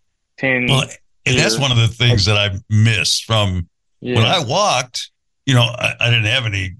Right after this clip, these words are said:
Speaker 2: you know, leg strength, you know, so every step was a curl, basically.
Speaker 1: Mm-hmm.
Speaker 2: So all day long,
Speaker 1: Mm-hmm.
Speaker 2: I was doing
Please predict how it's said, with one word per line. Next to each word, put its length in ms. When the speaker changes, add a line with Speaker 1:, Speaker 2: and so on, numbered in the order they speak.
Speaker 2:
you 100
know, 120
leg 340
strength, 380
you 80
know, 80
so 400
every 260
step 420
was 480
a 60
curl, 500
basically. 380
Speaker 1:
Mm-hmm. 400
Speaker 2:
So 80
all 180
day 160
long, 260
Speaker 1:
Mm-hmm. 100
Speaker 2:
I 20
was 160
doing 480